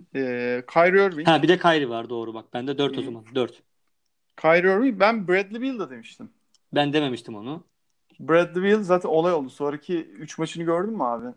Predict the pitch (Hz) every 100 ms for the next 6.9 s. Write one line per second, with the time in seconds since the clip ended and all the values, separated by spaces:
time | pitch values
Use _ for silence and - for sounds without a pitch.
0 | _ 135 135 135 120 - 127 117 143 127
1 | 120 123 127 127 135 139 - _ 143 147
2 | - 143 139 143 170 175 175 165 160 175
3 | 185 165 131 139 120 113 110 156 214 -
4 | - - - _ 131 139 135 135 135 139
5 | 139 139 143 208 254 269 269 - 240 254
6 | 220 247 254 190 156 156 160 - 349